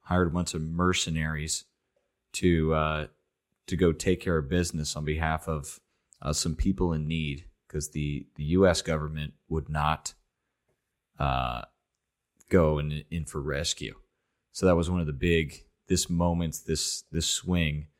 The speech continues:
caused him to, like, propel into popularity and eventually run for president in,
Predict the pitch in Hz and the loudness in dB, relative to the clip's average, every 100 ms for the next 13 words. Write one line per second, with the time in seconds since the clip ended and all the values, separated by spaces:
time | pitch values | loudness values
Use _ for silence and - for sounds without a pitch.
0 | _ _ _ _ - 85 80 - 85 80 | _ _ _ _ -2 2 2 -2 -4 -4
1 | 76 - 80 76 73 - 69 - - - | -6 -6 -4 -2 -4 -8 -12 -14 -16 -16
2 | - 87 85 73 - 78 78 80 78 80 | -2 0 0 -2 -6 -6 -4 -2 -2 -2
3 | 78 80 76 _ _ _ _ 80 78 82 | -2 -6 -8 _ _ _ _ -4 0 0
4 | 78 76 76 78 76 71 - 80 80 78 | 0 -2 -2 -4 -6 -6 0 0 0 -4
5 | 80 - - _ _ _ _ - - _ | -6 -10 -18 _ _ _ _ -20 -20 _
6 | 87 73 73 69 69 71 | -6 -4 -4 -6 -8 -10